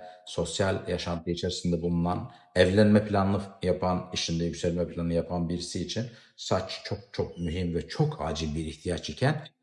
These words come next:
başka bir hasta için biraz daha, e, az önemli, biraz daha, e, ehemmiyet derecesi daha düşük bir aksesuara dönüşebilir. E, konunun yaş ile ilişkisinin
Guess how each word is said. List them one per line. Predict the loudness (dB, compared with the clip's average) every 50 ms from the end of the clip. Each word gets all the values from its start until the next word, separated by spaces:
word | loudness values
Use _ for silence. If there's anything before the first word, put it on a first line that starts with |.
| _ _ 2
başka | 4 4 4 6 6 6 6
bir | 6 4 2
hasta | 2 -2 -2 -2 0 2 2 4
için | 4 2 2 0 -2 0 0
biraz | 2 2 2 2 2 2 0
daha, | 2 2 2 2 2 0 -4 -8 -14 -20 -20 _ _ -2 0
e, | 2 2
az | 2 2 0 2 4 4 4 2 0 -2 -2 -2
önemli, | -2 0 0 0 0 0 -2 -2 -2
biraz | 0 0 2 0 0 0 -2
daha, | -2 0 2 2 2 2 0 -4 -10 -18 _ _ _
e, | 2 4 4 4 4 4 2 0 -2
ehemmiyet | -2 -2 -2 0 0 0 2 2 0 0 2
derecesi | 2 2 2 2 0 -2 -4 -4 -4 -4
daha | 0 0 0 0 0
düşük | -2 -4 -6 -6 -4 -4
bir | -4
aksesuara | -2 -2 -4 -6 -6 -4 -4 -2 -2 -2 -2 -2
dönüşebilir. | -2 -2 -2 -4 -4 -4 -6 -6 -8 -12 -16 -16 _ _ _ -20 -20 -20 -20 -20 -20 -20 _ _ _ -2 2
E, | 4 6 6 6 4 2 0 -2 -4
konunun | 2 4 6 8 8 8 8 6 6 6 4 2 0 -4 -10 _ _ -6
yaş | 0 6 6 8 8 8 6 2 0 -2
ile | -2 -2 -2 -2 -2 -4 -8 -12 _ _
ilişkisinin | -10 -6 -2 0 0 0 0 0 -2 -2 -2 0 0 2 2 2 2 0 -2